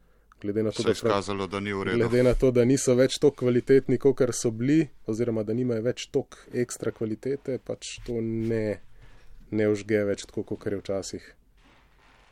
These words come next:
Speaker 2: Tvoja napoved, eh, z Linom Červarjem oziroma proti Linu Červarju v finalu?
Speaker 1: Eh, saj veš, iz tvojih ust v, <laughs> ne,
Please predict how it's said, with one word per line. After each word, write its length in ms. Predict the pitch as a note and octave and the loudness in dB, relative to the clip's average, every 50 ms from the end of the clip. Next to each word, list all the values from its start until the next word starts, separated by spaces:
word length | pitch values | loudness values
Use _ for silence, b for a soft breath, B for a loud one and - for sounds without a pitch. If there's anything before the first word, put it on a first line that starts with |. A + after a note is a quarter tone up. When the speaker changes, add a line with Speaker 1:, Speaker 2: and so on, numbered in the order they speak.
| _ _ _ - | _ _ _ -6
Speaker 2:
Tvoja 300 | - C#3 E3+ F#3+ G3 F#3+ | 2 4 6 6 6 6
napoved, 520 | F#3 E3 D3 - E3+ F3 F3+ D#3 C#3 A#2+ - - | 4 2 2 4 6 6 6 6 4 2 2 0
eh, 40 | C3 B2 B2 B2 A#2+ A#2 A#2 A#2 A#2 G2 F#2 G2 E2+ F#2 F#2+ G#2 | -2 0 2 2 2 2 0 0 -2 -4 -6 -8 -8 -10 -10 -10
z 80 | G2 G#2+ | -10 -8
Linom 320 | C3 D#3 E3 D3+ D3+ C#3 | -6 -6 -4 -4 -4 -4
Červarjem 720 | A#2+ - C#3+ C#3 D3+ D#3 D#3 D3+ D3 C#3 C#3+ C3+ C3 B2+ A#2+ | -4 -2 -2 -2 -2 -2 -2 -2 0 0 0 -2 -2 -2 -4
oziroma 400 | A2+ G#2+ B2 B2+ B2+ B2+ B2+ A#2 | -4 -4 -4 -4 -2 -2 -2 -2
proti 320 | - - C3 B2+ - C#3 | -4 -4 -6 -6 -6 -6
Linu 260 | B2 B2 C#3 C#3 C3+ | -6 -6 -4 -4 -4
Červarju 500 | B2+ - B2+ B2+ C3 C#3 C3+ B2 B2 A#2+ A2 | -4 -4 -4 -4 -2 -2 -4 -4 -4 -4 -6
v 20 | |
finalu? 480 | G2+ - A#2+ G#2 G#2 A2+ B2+ C#3+ D3 C3+ - _ _ _ _ _ _ _ _ _ _ b b b b b b b b b b b b b b b b b b b b b _ - | -6 -6 -6 -4 -4 -2 -2 -2 -4 -6 -8 _ _ _ _ _ _ _ _ _ _ b b b b b b b b b b b b b b b b b b b b b _ -8
Speaker 1:
Eh, 480 | - A#2 A#2 A2+ A2+ A2 A2 A2 G#2+ A2 - | -4 -2 0 0 2 2 2 0 0 -2 -6
saj 200 | - - B2+ A#2+ | -4 -2 0 0
veš, 280 | A#2 A2 G2+ - - | 2 0 0 -2 -4
iz 120 | A2 - - | -8 -8 -4
tvojih 340 | - A#2 A#2 A2 G2+ - - | -2 2 2 2 0 0 -2
ust 340 | A2+ A2 - - - - - - B B B B B B B B B - | -4 -4 -4 -6 -12 -12 -16 -20 B B B B B B B B B -18
v, 360 | G2+ G2+ G2 G2 G2 G2 F#2+ G#2+ b b b b b b b b _ | -14 -12 -6 -4 -4 -4 -4 -6 b b b b b b b b _
<laughs> 140 | - C3 B2+ B B B B B B B B _ b b b b b b b b b b b b | -8 -8 -8 B B B B B B B B _ b b b b b b b b b b b b
ne, 160 | G#2+ A2 G#2+ | 0 2 2